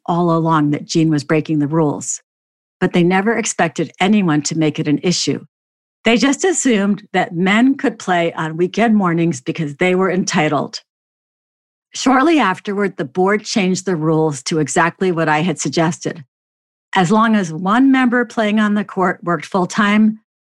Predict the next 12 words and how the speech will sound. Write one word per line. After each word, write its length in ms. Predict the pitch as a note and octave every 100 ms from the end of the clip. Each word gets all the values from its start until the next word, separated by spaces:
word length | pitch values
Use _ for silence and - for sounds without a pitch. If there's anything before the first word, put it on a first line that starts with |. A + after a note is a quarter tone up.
| _
that 320 | E3+ F#3+ B3
member 520 | A3+ A3+ G#3+ G3+ G#3 - _ _ _
could 160 | - E3+
invite 440 | F3 F3 F3 E3+ _ G3
any 260 | A#3 A3+
other 240 | F#3 F3+ E3+
member 320 | E3 D3+ D#3
to 80 | D#3+
play 260 | - E3
on 140 | D3+ D#3
weekend 340 | E3 E3 D#3+
mornings. 680 | D#3+ E3 D#3 D3+ - -